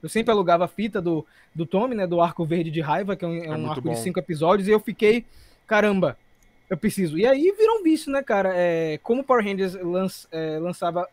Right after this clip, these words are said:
Speaker 1: uma temporada a cada ano,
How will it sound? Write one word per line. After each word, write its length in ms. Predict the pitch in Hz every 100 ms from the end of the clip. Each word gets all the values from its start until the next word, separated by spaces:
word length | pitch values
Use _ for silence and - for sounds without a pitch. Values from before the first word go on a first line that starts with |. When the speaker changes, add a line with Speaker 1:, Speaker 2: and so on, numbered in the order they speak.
| -
Speaker 1:
uma 160 | 214
temporada 680 | 247 254 226 185 160 135 127 _ _ _ _ _ _ _ _
a 100 | 147
cada 360 | 147 165 170 156
ano, 500 | 143 185 247 185 131